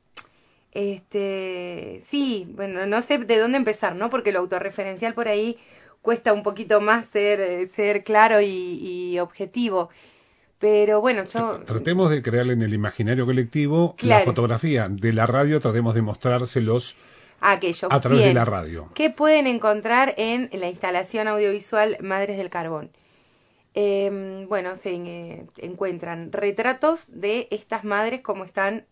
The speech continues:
Speaker 1: hoy o hace un año o dos cuando las, los retratos fueron tomados por mí. A la vez,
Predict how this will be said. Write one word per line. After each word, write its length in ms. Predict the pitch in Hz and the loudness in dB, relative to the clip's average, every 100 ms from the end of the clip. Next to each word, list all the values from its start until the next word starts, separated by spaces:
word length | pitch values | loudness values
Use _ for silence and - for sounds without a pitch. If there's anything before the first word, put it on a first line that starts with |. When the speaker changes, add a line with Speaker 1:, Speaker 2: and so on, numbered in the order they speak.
| _ _ _ | _ _ _
Speaker 1:
hoy 400 | - 208 220 240 _ _ _ _ _ _ - | 4 4 4 -2 _ _ _ _ _ _ -8
o 240 | 170 180 | 0 2
hace 240 | 170 - | 2 0
un 120 | 165 170 | -8 -6
año 300 | 175 190 175 | -6 -6 -4
o 20 | |
dos 200 | 170 185 | -4 -2
cuando 260 | 226 190 | -4 -4
las, 280 | 175 165 165 | -6 -6 -8
los 140 | 160 165 | -10 -8
retratos 440 | 165 180 175 185 | -8 -8 -10 -10
fueron 260 | 185 165 160 | -8 -8 -6
tomados 560 | 160 156 139 147 _ _ | -8 -6 -8 -10 _ _
por 140 | - | -12
mí. 240 | 170 165 151 _ _ _ _ _ _ _ _ _ _ _ _ _ | -10 -10 -14 _ _ _ _ _ _ _ _ _ _ _ _ _
A 120 | - | -4
la 160 | 185 190 | 0 2
vez, 420 | 214 269 330 - | 4 2 0 -6